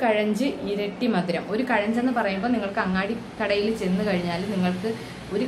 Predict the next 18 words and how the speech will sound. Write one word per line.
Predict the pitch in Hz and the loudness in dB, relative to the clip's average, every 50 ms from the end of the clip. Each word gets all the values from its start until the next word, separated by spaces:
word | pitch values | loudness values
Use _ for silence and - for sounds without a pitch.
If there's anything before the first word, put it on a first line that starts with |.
| - | 2
കഴഞ്ച് | 214 185 180 185 190 190 185 - 190 | 2 2 4 2 2 2 0 0 -2
ഇരട്ടി | - - - - - 190 190 185 185 185 226 220 | -4 -4 -6 -8 -6 -4 -2 -2 -2 0 0 0
മധുരം | 208 196 180 180 190 | 2 2 2 2 2
എന്ന് | 190 190 | 2 2
പറയുമ്പോൾ | 175 175 175 190 220 | 0 0 0 0 0
അവർ | 214 226 233 | 0 2 2
ആ | 226 214 226 220 | 4 4 4 4
അളവിൽ | 208 202 196 202 214 226 | 4 2 0 0 0 0
എടുത്ത് | 196 180 185 208 190 175 | 2 0 0 0 0 0
തരും. | 165 151 147 147 - - - - - - - - | 0 0 -2 -4 -6 -8 -12 -12 -12 -10 -4 0
ആ | 214 226 254 285 285 277 202 | 2 4 4 4 2 0 0
ഇരട്ടി | 196 185 202 202 190 247 240 | 0 2 2 2 2 2 2
മധുരം, | 226 190 170 - 156 160 160 175 240 269 - - - - - - - - - - - - - - - - - - - - - - | 2 2 2 0 -2 -2 -2 -2 -2 -2 -6 -8 -12 -14 -14 -16 -16 -16 -16 -16 -16 -14 -14 -14 -14 -14 -14 -16 -16 -14 -8 -2
ഒരു | 208 233 277 | 0 0 2
കഴഞ്ച് | - 254 226 196 190 190 190 226 | 2 4 6 6 6 4 4 0
ഇരട്ടി | 196 185 180 180 180 - 233 | 2 2 2 2 2 0 0
മധുരം | 214 185 170 180 - 180 214 | 0 0 0 0 0 -2 -2
ശർക്കരയിൽ | - - 226 202 - - - - - 262 254 254 254 226 - - | 0 2 2 2 0 0 -4 0 2 4 6 6 6 6 4 0